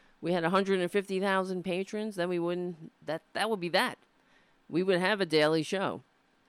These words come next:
But, all right. I'm, I'm contemplating whether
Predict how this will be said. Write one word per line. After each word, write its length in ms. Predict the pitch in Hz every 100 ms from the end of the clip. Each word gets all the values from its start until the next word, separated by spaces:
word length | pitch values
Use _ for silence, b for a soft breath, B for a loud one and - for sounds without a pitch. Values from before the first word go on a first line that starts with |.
| b b b b _ _ _ _
But, 180 | 135 131 -
all 140 | 196
right. 200 | 156 117 - _ _ _ -
I'm, 200 | 208 240 _ - - - -
I'm 240 | 226 247
contemplating 1200 | 233 254 339 330 247 185 185 175 175 180 180 180 - _ _ _ _ -
whether 720 | 165 180 185 185 180 175 170